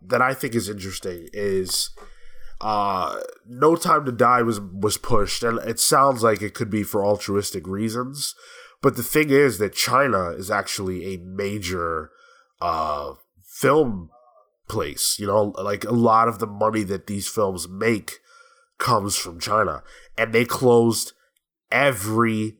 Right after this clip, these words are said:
single movie theater. All seventy thousand.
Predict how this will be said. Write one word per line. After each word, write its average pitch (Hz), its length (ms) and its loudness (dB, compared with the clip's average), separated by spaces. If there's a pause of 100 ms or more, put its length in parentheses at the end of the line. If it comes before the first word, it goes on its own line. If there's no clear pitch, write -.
single 104 1000 0
movie 101 320 -2
theater. 76 440 -10 (540)
All 135 300 8
seventy 117 480 0
thousand. 90 440 0